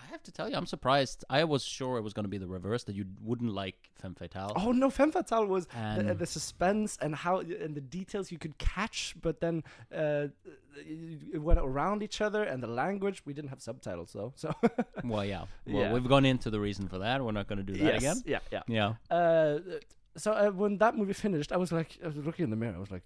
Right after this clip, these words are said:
Speaker 2: "Did I like this? What the fuck is going on?"
Speaker 1: Hmm.
Speaker 2: Uh, and then Raising Cain started, and, like, within the five minutes, I'm like, "Oh yeah, th-, th-, yeah, that makes sense." <laughs>
Speaker 1: Hmm.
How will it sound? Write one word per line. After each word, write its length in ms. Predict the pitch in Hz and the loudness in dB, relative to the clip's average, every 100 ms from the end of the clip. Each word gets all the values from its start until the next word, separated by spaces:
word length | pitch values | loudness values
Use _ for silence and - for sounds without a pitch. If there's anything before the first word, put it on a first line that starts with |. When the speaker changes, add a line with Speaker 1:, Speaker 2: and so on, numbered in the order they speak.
| - | -10
Speaker 2:
"Did 120 | 95 | -6
I 100 | 123 | -4
like 320 | 165 87 160 - | -4 -8 -10 -8
this? 140 | 156 | -6
What 120 | 156 | -6
the 60 | 143 | -6
fuck 220 | 151 - | -8 -8
is 80 | 131 | -4
going 260 | 147 151 | -4 -2
on?" 220 | 220 196 - - | -2 -4 -8 -6
Speaker 1:
Hmm. 280 | 139 214 214 | 0 2 2
Speaker 2:
Uh, 140 | 202 208 - - | 2 0 -6 -2
and 220 | 202 202 | 2 6
then 240 | 277 247 | 6 6
Raising 260 | 208 220 180 | 4 2 2
Cain 220 | 226 240 | 0 0
started, 360 | - 104 120 156 | 0 -2 -2 0
and, 240 | 208 214 196 | 2 2 2
like, 200 | 202 190 | 2 2
within 220 | 202 208 | 0 0
the 80 | 190 | -2
five 320 | 214 180 165 | 0 2 0
minutes, 240 | 147 143 | -2 0
I'm 80 | 151 | 0
like, 160 | 143 - | 0 10
"Oh 160 | 320 269 | 12 12
yeah, 240 | 262 165 214 - | 12 12 4 -4
th-, 100 | 226 | -4
th-, 100 | 262 | 2
yeah, 200 | 247 170 - - | 4 4 2 0
that 180 | 262 | 2
makes 180 | 247 190 | 2 2
sense." 260 | 156 214 - | 0 2 10
<laughs> 100 | - | 10
Speaker 1:
Hmm. 160 | 147 | 10